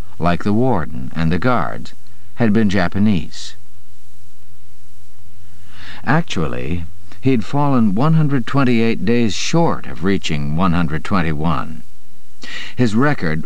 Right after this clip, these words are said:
was a natural foundation for all sorts of jokes at Athena, since so many of the inmates were serving life sentences, or even two or three life sentences, either superimposed or laid end to end.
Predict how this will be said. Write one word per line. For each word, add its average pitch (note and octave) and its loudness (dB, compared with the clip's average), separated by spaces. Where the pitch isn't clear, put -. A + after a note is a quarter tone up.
was G#2 0
a G2 2
natural A#2+ 2
foundation F2+ 0
for F#2 0
all A2+ 0
sorts G#2 0
of E2+ 0
jokes E2 0
at D2+ -2
Athena, C#2+ -2
since C#3 2
so C3+ 2
many C3+ 2
of G2 0
the G#2+ 2
inmates F2+ 0
were F#2 0
serving G2+ 2
life G#2+ 2
sentences, - -2
or B2+ 2
even B2+ 2
two D3+ 0
or G#2+ 0
three D#3+ 0
life C2+ 0
sentences, C2+ -2
either G#2+ 2
superimposed A2 0
or G#2 0
laid G#2 0
end G#2 2
to G2+ -2
end. F2 0